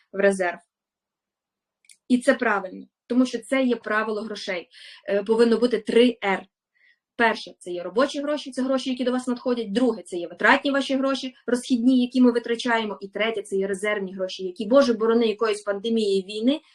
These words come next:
ми маємо за що жити. І гроші ос-, обов'язково повинні бути розділені на тимчасові, домашні гроші і на стратегічні. Це є гроші на довгу перспективу. Це якщо грамотно фінансово планувати своє життя.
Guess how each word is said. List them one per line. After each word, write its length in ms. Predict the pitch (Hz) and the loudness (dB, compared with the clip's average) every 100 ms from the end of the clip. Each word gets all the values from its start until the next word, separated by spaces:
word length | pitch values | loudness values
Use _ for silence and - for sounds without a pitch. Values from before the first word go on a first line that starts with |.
| - | -6
ми 120 | 208 | -2
маємо 380 | 202 208 226 202 | 0 0 0 -2
за 120 | 196 | -4
що 240 | 196 208 | -6 -6
жити. 360 | 190 190 185 - _ - - _ | -4 -4 -4 -8 _ -20 -20 _
І 180 | 233 202 | -4 -4
гроші 400 | 196 226 277 277 | -2 2 4 2
ос-, 320 | 220 208 - - | -4 -6 -6 -4
обов'язково 920 | 196 202 202 185 - - 208 254 208 - _ | -4 0 0 0 -4 0 4 4 2 -6 _
повинні 460 | 196 196 240 226 196 | 0 4 4 2 -2
бути 340 | 226 240 208 - _ | -2 -4 -4 -10 _
розділені 840 | - 233 202 185 233 196 180 165 - | 0 2 2 0 2 2 0 -8 -8
на 300 | 214 214 185 - _ _ _ | -2 -2 -2 -8 _ _ _
тимчасові, 840 | 220 202 196 196 208 208 254 392 - _ | -2 0 -6 -4 0 2 0 -4 -10 _
домашні 580 | 196 220 196 175 - 214 | 2 2 2 -6 -6 -6
гроші 440 | 220 262 254 311 _ _ | -2 -2 -2 -10 _ _
і 120 | 233 | 4
на 180 | 262 254 | 4 4
стратегічні. 960 | - - 233 226 214 220 220 - 185 165 _ _ | -6 -8 -6 -4 -4 -4 -6 -10 -12 -16 _ _
Це 120 | - | -4
є 280 | 220 208 196 - | -2 0 -4 -4
гроші 440 | - 247 269 269 | 2 2 2 -2
на 140 | 214 | -6
довгу 400 | 190 202 208 202 | -2 0 0 -4
перспективу. 760 | 202 190 - 190 - 214 196 - _ - - | -8 -10 -8 -12 -4 -4 -2 -6 _ -20 -8
Це 120 | - | 2
якщо 280 | 208 214 247 | 2 2 -2
грамотно 640 | 196 202 220 277 285 277 - | 0 4 6 6 4 -4 -4
фінансово 500 | 196 196 233 247 214 | -4 -2 -4 -6 -8
планувати 420 | 208 196 190 202 | -8 -4 -4 -6
своє 280 | 196 185 185 | -8 -6 -6
життя. 340 | 180 - 180 | -8 -12 -14